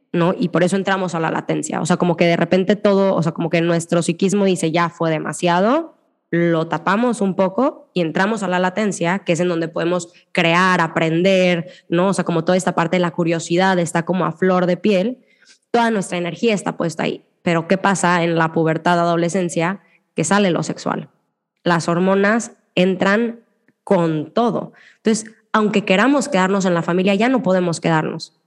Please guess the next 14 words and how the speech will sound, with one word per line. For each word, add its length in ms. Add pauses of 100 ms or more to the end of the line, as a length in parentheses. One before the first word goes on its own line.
(160)
porque 260
ya 140
hay 120
una 120
energía 640
pulsional 680
que 100
está 340 (180)
a 120
flor 360
de 120
piel, 360
que 220
es 140